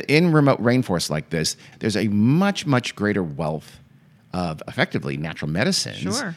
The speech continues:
Speaker 1: because there's so much more diversity of species. So
Speaker 2: All
Speaker 1: they
Speaker 2: the medicine
Speaker 1: probably
Speaker 2: we need is in the rainforest.
Speaker 1: It is. They probably had something that they knew. Again, you don't know anything about germ theory, but you don't need to. You just
Speaker 2: Right.
Speaker 1: know that if you have an open wound, this works.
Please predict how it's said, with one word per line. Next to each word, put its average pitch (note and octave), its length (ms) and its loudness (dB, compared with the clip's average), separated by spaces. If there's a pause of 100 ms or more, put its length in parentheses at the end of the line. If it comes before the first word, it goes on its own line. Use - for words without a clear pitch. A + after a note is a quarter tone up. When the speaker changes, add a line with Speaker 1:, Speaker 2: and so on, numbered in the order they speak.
Speaker 1:
because F2+ 180 -4
there's E2+ 100 -4
so - 220 0
much F2+ 220 -4
more C#2+ 160 -2
diversity D#2 380 -6
of C#2 100 -6
species. - 580 -2
So G3+ 120 2
Speaker 2:
All F#3+ 60 2
Speaker 1:
they G3 60 2
Speaker 2:
the - 80 0
medicine - 120 -6
Speaker 1:
probably E3 280 2
Speaker 2:
we B3+ 140 -8
need C4 200 -10
is G3 120 -10
in F3 80 -8
the E3 80 -6
rainforest. E3+ 580 -10
Speaker 1:
It F#2 100 0
is. C#3 220 2 (220)
They G2 120 2
probably B2+ 420 2
had B2 180 2
something C#3+ 440 2
that F2+ 140 0
they G2 140 2
knew. B2+ 200 4
Again, A#2+ 220 2
you G#2+ 100 2
don't C#3+ 200 2
know C3+ 220 4
anything B2 240 2
about B2+ 180 2
germ B2 340 4
theory, A2+ 280 4
but G#2+ 120 2
you E2+ 100 2
don't A2+ 200 4
need E3 220 4
to. D#2+ 100 0
You D#2+ 140 0
just F2 160 -2
Speaker 2:
Right. - 40 -2
Speaker 1:
know A2 180 2
that G2 140 2
if F2+ 80 0
you F2 80 0
have F#2+ 140 0
an A#2+ 80 0
open A#2 180 -2
wound, F2+ 220 2
this D#2+ 180 -2
works. - 400 -6